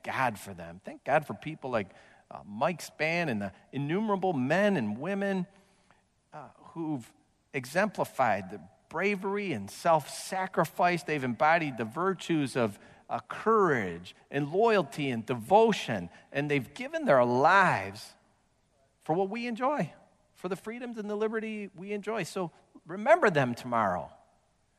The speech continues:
Even if you're at a barbecue or you're doing something with the family, maybe it is a pickup softball game, whatever,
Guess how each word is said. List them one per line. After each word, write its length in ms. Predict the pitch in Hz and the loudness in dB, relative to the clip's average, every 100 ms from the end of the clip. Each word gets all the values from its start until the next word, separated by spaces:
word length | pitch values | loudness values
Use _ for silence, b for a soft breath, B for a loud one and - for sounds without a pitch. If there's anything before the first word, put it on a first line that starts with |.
| _ | _
Even 200 | 214 302 | -8 -2
if 140 | 208 | 0
you're 80 | 220 | 4
at 100 | 220 | 6
a 60 | 202 | 6
barbecue 560 | 151 170 165 - 170 | 8 8 6 0 0
or 120 | 170 123 | 2 0
you're 120 | 113 | 0
doing 220 | 147 202 | 0 0
something 320 | - 190 190 | 0 0 0
with 120 | 185 | -2
the 60 | 180 | -4
family, 800 | - 156 156 156 160 160 165 156 - _ _ _ _ _ _ _ _ _ _ _ _ | -2 0 2 2 0 -2 -4 -6 -14 _ _ _ _ _ _ _ _ _ _ _ _
maybe 260 | - 160 208 | -6 -2 0
it 80 | 220 | 4
is 120 | 202 | 4
a 60 | 185 | 4
pickup 380 | 196 196 185 | 0 0 0
softball 640 | - 180 180 175 180 175 147 | 4 6 6 6 4 4 2
game, 500 | 170 175 180 175 165 _ _ _ _ | -4 -4 -6 -6 -10 _ _ _ _
whatever, 540 | - 220 254 262 135 | -2 2 4 4 0